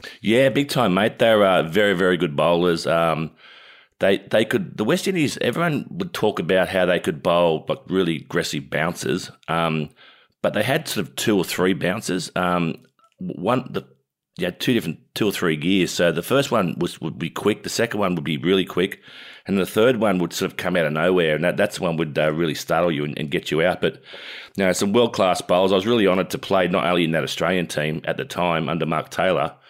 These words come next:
but really honoured to be act-, actually go out there and, and see what it's like to face, you know, a six-foot-seven West Indian who's running in from the,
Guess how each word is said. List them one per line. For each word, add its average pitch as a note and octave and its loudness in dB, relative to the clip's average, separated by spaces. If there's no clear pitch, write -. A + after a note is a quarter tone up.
but E2+ 2
really F#2 4
honoured E2 2
to - -8
be D#2+ 2
act-, - -4
actually - -6
go D2+ 2
out D2+ 0
there D#2+ 0
and, D#2 -4
and E2+ -4
see G#2+ 2
what F#2 2
it's C#2+ -6
like E2 0
to - -10
face, E2+ -2
you - -10
know, E2+ 0
a D#2 0
six-foot-seven D#2+ -4
West E2+ -2
Indian F2 0
who's D2+ -2
running E2 0
in E2 -2
from D#2 -6
the, D2 -4